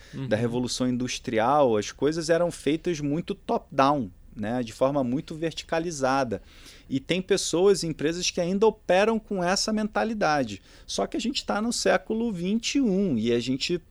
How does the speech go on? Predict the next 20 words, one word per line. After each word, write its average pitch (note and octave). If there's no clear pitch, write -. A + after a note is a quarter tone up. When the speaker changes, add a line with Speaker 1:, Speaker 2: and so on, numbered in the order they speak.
Speaker 1:
né, C#3
tá C#3+
na C#3+
nova, B2+
na, A2+
na, G#2
na... G2
Na, G#2
na G2+
nova C3+
era D3
digital. D3
Então, C#3
as -
coisas E3+
se -
modernizaram, D#3
as A#2
metodologias A#2+
também. D#3+